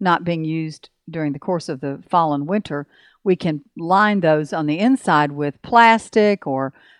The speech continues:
you know, cardboard or something so that we don't just grow weeds in them.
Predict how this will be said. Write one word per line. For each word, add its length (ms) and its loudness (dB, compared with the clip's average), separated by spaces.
you 120 -2
know, 160 -2
cardboard 560 2
or 40 -8
something 420 0
so 140 -2
that 120 -2
we 120 -2
don't 240 0
just 320 -8
grow 200 2
weeds 520 0
in 120 -4
them. 240 -8